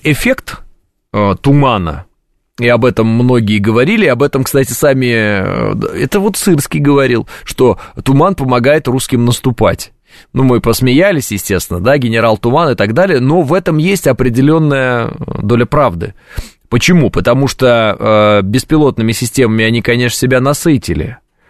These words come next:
Вот. А по остальным всем системам. И вот когда, э,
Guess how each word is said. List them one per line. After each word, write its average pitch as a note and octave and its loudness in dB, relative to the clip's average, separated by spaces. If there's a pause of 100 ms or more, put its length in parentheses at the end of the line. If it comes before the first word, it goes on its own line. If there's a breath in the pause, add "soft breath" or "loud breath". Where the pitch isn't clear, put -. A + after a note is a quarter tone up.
(520 loud breath)
Вот. F#2+ 2
А - 0
по B2 2
остальным B2 0
всем B2+ 0
системам. F#2 -2 (1400 loud breath)
И A#2+ 2
вот D3+ 2
когда, D#3 0
э, A#2+ 0